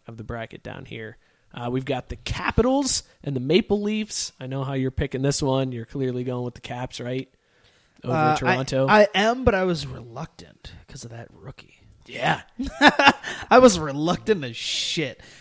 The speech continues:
Speaker 2: Because, oh, and then you wanna talk about another team that always chokes. And the Capitals, whenever they, especially when they win the President's Trophy for having the best record,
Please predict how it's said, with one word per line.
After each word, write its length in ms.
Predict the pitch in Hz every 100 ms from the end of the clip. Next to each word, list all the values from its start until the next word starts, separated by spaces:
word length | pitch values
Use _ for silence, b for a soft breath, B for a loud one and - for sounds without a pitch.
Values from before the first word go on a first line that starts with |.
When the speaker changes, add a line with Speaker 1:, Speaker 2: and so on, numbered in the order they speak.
| -
Speaker 2:
Because, 300 | 202 226 160
oh, 280 | 202 190 165
and 220 | 185 190
then 260 | 190 202 180
you 120 | 180
wanna 260 | 185 180 180
talk 240 | - 202
about 180 | 185 175
another 280 | 175 208 180
team 280 | - 156 143
that 120 | - _ _
always 640 | 165 175 175 160 160 160
chokes. 500 | - - 143 135 139 b b b b - -
And 300 | - 170 - - - -
the 80 | 165
Capitals, 540 | - 214 202 196 160
whenever 300 | 156 170 190
they, 180 | 170 165 165
especially 360 | 160 226 - 180
when 140 | 170
they 100 | 160
win 180 | 151 156
the 60 | 170
President's 440 | 165 156 131 131
Trophy 520 | - 135 127 123 143 - -
for 120 | -
having 220 | 151 151
the 60 | 139
best 220 | 143 139
record, 420 | 147 147 - 113